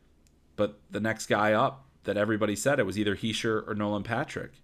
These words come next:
Nobody talked about Miro Heiskanen, Cale Makar, and Elias Pettersson,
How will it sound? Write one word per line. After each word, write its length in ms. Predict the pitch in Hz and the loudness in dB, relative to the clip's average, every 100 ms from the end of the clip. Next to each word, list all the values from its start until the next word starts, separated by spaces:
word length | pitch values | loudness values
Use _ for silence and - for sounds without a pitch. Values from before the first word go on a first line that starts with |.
| - _ _ _ | -20 _ _ _
Nobody 300 | - 113 113 | 0 2 2
talked 280 | 110 127 135 | 2 0 0
about 220 | 113 101 | -2 -2
Miro 200 | 107 110 | 0 0
Heiskanen, 600 | 104 117 131 104 92 101 120 - | 0 0 -2 -4 -6 -8 -14 -18
Cale 200 | - 123 | 0 0
Makar, 500 | 110 107 123 123 104 - | 2 -2 -2 0 -2 -4
and 80 | 107 | 0
Elias 300 | 107 107 107 | 0 0 -2
Pettersson, 560 | 147 143 - 90 104 | 0 0 0 -6 -10